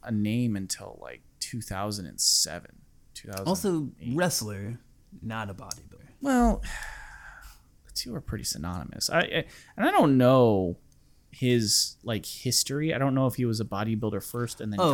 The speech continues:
Speaker 1: got
Speaker 2: and it
Speaker 1: into
Speaker 2: was
Speaker 1: wrestling.
Speaker 2: wait, yeah, it was purchased in the nineties.
Speaker 1: Yeah, so it has to
Speaker 2: So.
Speaker 1: be Stallone or Schwarzenegger. But see, like, they, like, remember we were talking about this.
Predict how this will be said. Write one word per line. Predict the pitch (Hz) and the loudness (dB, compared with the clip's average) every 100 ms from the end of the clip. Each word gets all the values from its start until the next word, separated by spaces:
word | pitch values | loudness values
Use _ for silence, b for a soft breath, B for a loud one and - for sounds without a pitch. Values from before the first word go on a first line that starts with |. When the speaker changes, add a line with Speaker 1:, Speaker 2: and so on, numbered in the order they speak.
| 127 | 2
Speaker 1:
got | 160 | 2
Speaker 2:
and | 165 | 4
it | |
Speaker 1:
into | |
Speaker 2:
was | 151 | 6
Speaker 1:
wrestling. | 123 120 160 156 - _ | 4 0 -6 -8 -12 _
Speaker 2:
wait, | 147 131 | 0 2
yeah, | 131 | 4
it | 117 | 2
was | 120 | 0
purchased | - - 170 151 160 135 - - | -4 -2 -2 0 -2 -4 -8 0
in | 143 135 | 4 6
the | 107 | 4
nineties. | 104 104 95 87 - - - - - - - - | -2 -4 -8 -12 -14 -10 -6 -6 -6 -6 -6 -2
Speaker 1:
Yeah, | 127 73 - - | 0 0 -4 -8
so | - | -4
it | 123 | -2
has | 143 139 | 0 -2
to | - | -2
Speaker 2:
So. | |
Speaker 1:
be | 123 113 101 - | -2 0 -2 -2
Stallone | - - 117 117 113 | -2 0 2 2 2
or | 107 | 0
Schwarzenegger. | - - 127 117 107 101 98 - B B B | -2 -2 -2 -4 -4 -4 -4 -8 B B B
But | 165 | 8
see, | - 185 | 10 10
like, | 190 165 143 B B - | 6 6 4 B B -2
they, | 151 - | -2 4
like, | 156 147 165 | 8 8 6
remember | 165 185 233 277 | 2 6 6 6
we | 262 | 6
were | 277 | 4
talking | - 311 320 | 4 0 2
about | 311 254 | 2 4
this. | 254 202 - - | 6 6 6 2